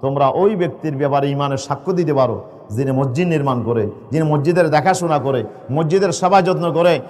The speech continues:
মসজিদের আপনার ইবাদত করার জন্য সদা তৎপর ছুটে আসে মসজিদের দিকে। রাসূলুল্লাহ বলছে, "তোমরা তার ব্যাপারে ঈমানের সাক্ষী দিতে পারো।" প্রিয় উপস্থিতি, এই জন্য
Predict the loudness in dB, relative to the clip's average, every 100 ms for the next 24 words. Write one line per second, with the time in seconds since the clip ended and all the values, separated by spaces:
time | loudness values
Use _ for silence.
0 | -12 -4 -2 0 2 4 2 -2 -14 0
1 | 0 2 2 4 4 4 2 2 4 4
2 | 4 0 0 -4 -8 -16 -6 0 6 8
3 | 6 2 -8 -2 2 2 2 2 2 -2
4 | 2 4 4 2 0 0 2 2 2 0
5 | -2 -6 -10 -6 -6 -4 -2 -2 -2 -4
6 | -6 -2 -2 2 4 6 4 4 6 4
7 | 0 -10 -4 0 0 -2 -8 -10 -8 -6
8 | -6 -8 -10 -16 -20 -20 -8 -6 -4 -6
9 | -8 -8 -8 -10 -20 -6 -4 -2 -2 -2
10 | -4